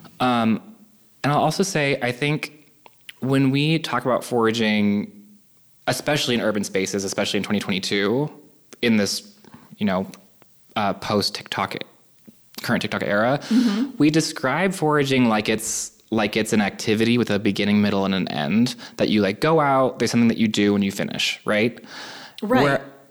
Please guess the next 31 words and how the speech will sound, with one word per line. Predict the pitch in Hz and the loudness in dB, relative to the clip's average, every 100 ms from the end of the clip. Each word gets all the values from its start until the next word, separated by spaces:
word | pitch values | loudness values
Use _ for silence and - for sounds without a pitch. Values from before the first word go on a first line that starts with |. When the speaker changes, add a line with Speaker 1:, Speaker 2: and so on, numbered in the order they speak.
| - | -6
Speaker 1:
I | 143 156 | -2 0
think | - 160 170 | 2 0 0
prior | 131 120 127 | 0 2 2
to, | - 113 | 0 0
like, | 101 | 0
a | |
hundred | 95 104 113 | -2 -2 2
years | 127 123 | 2 2
ago, | 110 98 101 135 - - _ - | 2 2 2 -2 -8 -20 _ -8
and | 131 156 151 | -2 2 2
even | 160 151 | 4 4
in | 131 | 4
oth-, | 120 - | 2 0
other | 123 117 - - - | 2 2 0 -10 -4
cultures | 139 131 113 | 0 2 0
and | |
countries | 110 110 107 101 | 0 0 0 0
around | 98 | 0
the | 98 | 2
world | 101 101 - | 2 0 0
today, | 104 117 127 95 87 117 - - - - - - - _ _ _ _ | 0 2 2 2 0 -4 -10 -20 -20 -20 -20 -20 -20 _ _ _ _
you | - 139 | 0 2
don't | 160 | 2
describe | 131 - 139 139 | 0 0 0 2
it | |
as | 113 - | 0 2
foraging | 110 107 | 2 2
like | 98 | 0
an | 92 | -4
activity. | - - 107 87 69 | -6 -4 0 2 2
It's, | - - - | 0 -2 -10